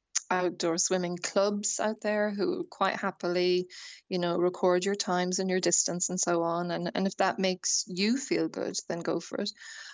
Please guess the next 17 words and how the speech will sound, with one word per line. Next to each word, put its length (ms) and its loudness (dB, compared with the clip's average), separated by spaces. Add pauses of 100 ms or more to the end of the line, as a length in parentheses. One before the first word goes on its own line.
(140)
My 300 6
own 340 4
personal 720 0
position 520 0
on 140 -4
this 340 -2
is 160 2
about, 460 0 (640)
you 100 0
know, 160 2
finding 460 0
something 520 -6
that 180 -2
makes 360 0
you 60 0
feel 280 2
well, 440 4